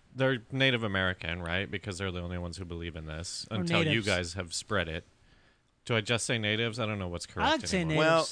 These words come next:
Speaker 3: for a while, Native was, was bad, and it was American Indian, but I, I believe it's Native American
Speaker 1: I
Speaker 3: again.
Speaker 1: think it's, I think it's American Indian again. But
Speaker 2: It
Speaker 1: anyway.
Speaker 2: is American Indian. You can, American Indian is good, but also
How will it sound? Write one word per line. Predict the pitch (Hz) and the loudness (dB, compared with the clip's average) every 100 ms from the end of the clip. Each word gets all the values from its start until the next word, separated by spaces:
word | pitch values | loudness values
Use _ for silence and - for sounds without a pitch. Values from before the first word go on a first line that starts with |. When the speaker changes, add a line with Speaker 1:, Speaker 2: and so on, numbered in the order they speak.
| - | -6
Speaker 3:
for | - 180 | 2 4
a | 175 | 6
while, | 170 180 | 6 6
Native | 165 147 151 135 | 4 4 4 2
was, | 117 123 107 - | 0 -2 -2 -6
was | 110 104 | -4 -4
bad, | 90 107 104 101 98 - _ - 104 | 0 0 2 2 0 -6 _ -12 -6
and | 104 | -6
it | 87 | -2
was | 101 90 | -4 -2
American | 104 104 101 101 | -2 -2 -2 -2
Indian, | 101 104 98 92 | -4 -4 -4 -4
but | 95 | -2
I, | 98 - - | -2 -4 -6
I | 110 127 | -2 -2
believe | 120 117 107 101 | -2 -4 -4 -6
it's | 101 | -8
Native | 104 101 95 | -6 -6 -4
American | 95 92 92 90 | -4 -4 -4 -2
Speaker 1:
I | 143 | -2
Speaker 3:
again. | 151 | -2
Speaker 1:
think | 226 226 | 0 0
it's, | 202 - - - - | -2 -6 -10 -12 -4
I | 160 | -4
think | - 208 | -2 -4
it's | 202 160 | -4 -4
American | 135 135 127 110 | -2 -2 -2 -4
Indian | 107 139 98 85 90 | -2 -2 -2 -4 -6
again. | 80 85 76 78 | -4 -4 -4 -2
But | - | 4
Speaker 2:
It | 214 | 6
Speaker 1:
anyway. | 277 | 6
Speaker 2:
is | 254 | 6
American | 247 247 240 | 4 4 4
Indian. | 233 233 | 4 4
You | 220 | 2
can, | 220 226 190 170 - - - 202 | 2 0 -2 -12 -20 -20 -6 2
American | 254 277 | 4 4
Indian | 262 247 | 4 2
is | 196 | 0
good, | 190 208 208 175 | 4 6 6 4
but | 190 | 4
also | 180 202 - 208 196 180 | 4 2 2 4 4 2